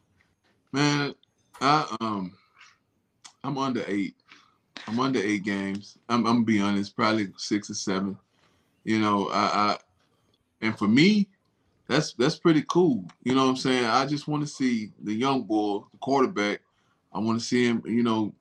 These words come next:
show them flashes how he did when he first came in, when he took, um,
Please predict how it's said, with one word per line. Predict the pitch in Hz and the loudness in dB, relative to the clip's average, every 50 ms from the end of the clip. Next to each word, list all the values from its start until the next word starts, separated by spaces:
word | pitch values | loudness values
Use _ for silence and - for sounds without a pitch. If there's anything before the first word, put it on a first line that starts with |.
| _ - | _ -16
show | - - 127 117 117 | -6 0 2 2 4
them | 117 113 113 | 4 2 0
flashes | - - 123 117 117 120 123 - 127 117 - | 2 2 4 4 4 2 0 -2 -4 -4 -2
how | 131 123 123 123 | 0 2 2 4
he | 123 117 | 4 4
did | 117 127 123 123 123 | 4 4 4 4 4
when | 123 127 | 2 0
he | 123 120 | -2 0
first | - 131 127 123 127 - | 2 2 2 2 2 0
came | - 135 123 123 123 127 127 | -2 0 2 2 2 2 2
in, | 127 123 127 123 120 | 2 2 2 0 0
when | 120 120 | 0 0
he | 120 120 | 0 -2
took, | - - 139 127 - 120 | -2 -2 -4 -4 -2 -4
um, | 123 120 117 117 117 113 | -6 -6 -6 -6 -8 -12